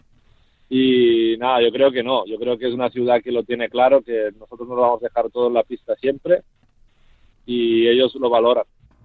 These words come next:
Saben que de dónde vienen, que eso es importante también, y que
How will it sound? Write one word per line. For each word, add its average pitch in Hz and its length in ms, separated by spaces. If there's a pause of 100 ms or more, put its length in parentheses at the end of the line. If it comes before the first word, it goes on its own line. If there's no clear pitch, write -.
(420)
Saben 117 340
que 120 380 (500)
de 127 80
dónde 127 300
vienen, 139 320
que - 80
eso 127 160
es 113 60
importante 120 400
también, 131 440 (200)
y 110 80
que 101 760